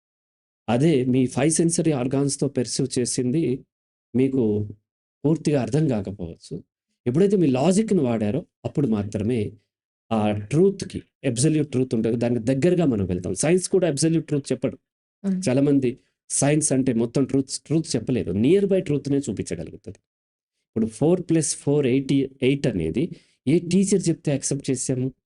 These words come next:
Speaker 1: ఏ టీచర్ చెప్పారు మ్యాటర్ కాదు, మనం ప్రాక్టికల్లీ ప్రూవ్ అయింది కాబట్టి మనం యాక్సెప్ట్ చేసాం. కానీ ఇది మాత్రము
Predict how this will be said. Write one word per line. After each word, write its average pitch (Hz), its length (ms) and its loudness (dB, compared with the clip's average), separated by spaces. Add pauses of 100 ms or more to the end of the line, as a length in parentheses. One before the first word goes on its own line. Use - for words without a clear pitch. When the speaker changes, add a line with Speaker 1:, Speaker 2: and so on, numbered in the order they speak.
(400)
Speaker 1:
ఏ 117 120 2
టీచర్ 117 420 -2
చెప్పారు 104 380 -2
మ్యాటర్ 98 380 -2
కాదు, 104 360 -2 (260)
మనం 117 180 0
ప్రాక్టికల్లీ 113 600 -2
ప్రూవ్ 113 320 -2
అయింది 92 240 0
కాబట్టి 92 380 -4
మనం 139 100 -2
యాక్సెప్ట్ - 440 -12
చేసాం. - 260 -14 (420)
కానీ 202 180 4
ఇది 185 100 4
మాత్రము 175 560 2